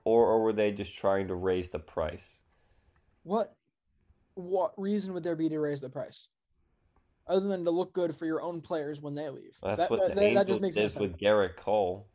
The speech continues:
Speaker 1: They, they just threw out a number but they weren't actually gonna do it. And then the
Speaker 2: Look, they were
Speaker 1: Yankees
Speaker 2: talk-, they were talking to him, and they knew fully well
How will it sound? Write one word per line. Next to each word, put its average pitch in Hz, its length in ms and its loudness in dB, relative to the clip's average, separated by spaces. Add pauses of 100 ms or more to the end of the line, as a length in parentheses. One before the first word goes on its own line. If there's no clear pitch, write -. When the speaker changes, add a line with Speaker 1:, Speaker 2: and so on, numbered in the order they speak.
(140)
Speaker 1:
They, 92 420 -2
they 95 420 -2
just 95 280 -8
threw 101 260 -2
out 92 160 4
a 92 60 0
number 90 560 -2 (360)
but 90 140 -6
they 85 100 0
weren't 92 260 -4
actually - 560 -4
gonna 87 260 -4
do 90 280 -2
it. 78 200 -4
And 85 120 -8
then 85 100 -6
the 82 80 -4
Speaker 2:
Look, 208 200 2
they 277 80 0
were 294 80 0
Speaker 1:
Yankees - 120 -4
Speaker 2:
talk-, 208 340 4
they 226 140 2
were 294 160 0
talking 202 540 -4
to 147 180 -4
him, 143 300 -6 (420)
and 190 320 0
they 214 160 0
knew 214 240 0
fully 208 360 0
well 165 500 0